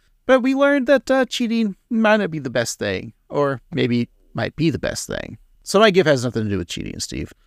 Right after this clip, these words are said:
I figure, um, you need to have a title in your life, something to be proud about.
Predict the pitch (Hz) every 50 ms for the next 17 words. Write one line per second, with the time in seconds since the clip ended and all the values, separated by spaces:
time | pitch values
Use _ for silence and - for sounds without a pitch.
0 | _ _ _ _ - - 117 120 - - - 151 139 127 143 139 135 131 123 123
1 | 123 120 117 117 113 110 110 117 - _ _ _ - - 175 220 233 226 196 190
2 | 180 180 175 156 - - _ _ _ _ _ _ - - 131 131 131 120 113 110
3 | - - 113 117 113 110 113 117 117 113 113 117 117 110 110 113 117 113 - -
4 | - - - _ _ _ _ _ _ - - - 143 120 135 139 151 165 151 -
5 | - 139 131 127 127 127 127 120 110 120 117 120 120 117 - - - -